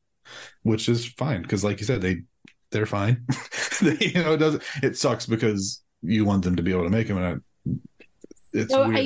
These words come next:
Speaker 1: that sometimes they still can't, even considering who they are, they still have to, like, work to make their movies sometimes, you know, it's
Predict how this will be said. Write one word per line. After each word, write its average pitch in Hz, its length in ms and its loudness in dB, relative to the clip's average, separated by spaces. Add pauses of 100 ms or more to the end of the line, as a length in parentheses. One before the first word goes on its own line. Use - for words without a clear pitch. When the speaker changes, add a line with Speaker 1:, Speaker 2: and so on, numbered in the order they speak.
(160)
Speaker 1:
that 226 60 -4
sometimes 101 460 -2
they 113 100 2
still 110 260 0
can't, 135 380 -2
even 123 440 2
considering 113 460 0
who 107 120 2
they 95 140 2
are, 95 120 0
they 92 100 0
still 98 200 0
have 92 120 -2
to, 90 80 -4
like, 82 200 -2 (100)
work 101 260 -2
to 104 60 -4
make 98 180 0
their 92 100 0
movies 98 240 2
sometimes, 107 360 0
you 107 80 0
know, 104 140 0
it's - 220 -10